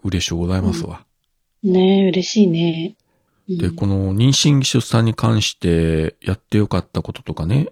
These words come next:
Speaker 1: もっとこうすればよかったなどというのは、
Speaker 2: うん。
Speaker 1: やっぱり女性のうさこの方が何か話ができそうな気はしますけれども。
Speaker 2: まあ、私がもっとやっとけばよかったなって後悔してることばっかりだから。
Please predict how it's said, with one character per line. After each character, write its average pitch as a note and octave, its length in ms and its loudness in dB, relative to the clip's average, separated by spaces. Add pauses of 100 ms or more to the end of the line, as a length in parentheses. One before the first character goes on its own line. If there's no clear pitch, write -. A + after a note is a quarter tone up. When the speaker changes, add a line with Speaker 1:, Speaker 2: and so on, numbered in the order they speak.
(100)
Speaker 1:
も F#2+ 100 0
っ - 100 -8
と E2+ 100 -6
こ F2 180 -2
う D#2+ 40 -2
す F#2+ 120 -2
れ E2+ 60 -2
ば D#2 120 -4
よ E2+ 100 -2
か E2+ 140 -4
っ - 120 -10
た D#2 120 -4
な D#2 140 -8
ど C2+ 260 -10 (300)
と - 100 -2
い G2 40 2
う F#2+ 40 -2
の F#2+ 120 0
は、 D#2+ 100 0
Speaker 2:
う G#3 60 4
ん。 F3+ 40 0
Speaker 1:
や E3+ 80 -4
っ D#3 40 -10 (420)
ぱ F#2+ 60 0
り E2+ 100 0
女 F#2+ 160 0
性 G#2 240 2
の G2+ 140 0
う G2+ 40 -2
さ G2+ 140 0
こ E2+ 100 -4
の D#2+ 100 -4
方 E2 100 -6
が E2 100 -4
何 E2 200 -6
か - 220 -8 (120)
話 - 320 -4
が - 100 -8
で F2 120 -2
き - 60 -10
そ F2+ 260 -2
う D#2 60 -6
な D#2 340 -12 (600)
気 - 140 -6
は D#2+ 80 0
し - 140 -4
ま F2 100 -2
す - 120 -10
け - 80 -10
れ C#2 80 -12
ど C#2 100 -12
も。 C#2 200 -14 (320)
Speaker 2:
ま F#3+ 100 -2
あ、 E3+ 40 -2
私 A#3+ 380 -4
が C#4+ 100 2
も C#4 160 4
っ D#4 120 0
と A#3 100 4
や F#3 140 4
っ F3+ 120 -6
と - 120 -2
け D4+ 120 0
ば G#3 120 0
よ F#3 160 4
か A3 140 2
っ A3 140 -6
た G3+ 120 -2
な F#3+ 100 2
っ G#3 100 0
て - 120 -10
後 - 240 -6
悔 F3+ 240 2
し - 100 -6
て A#3 120 4
る A3 140 4
こ A3+ 160 -2
と A3 160 0
ば G#3 180 -2
っ F#3+ 120 -10
か D#4+ 120 4
り A#3+ 120 6
だ E3 120 4
か E3 140 -2
ら。 F3 360 2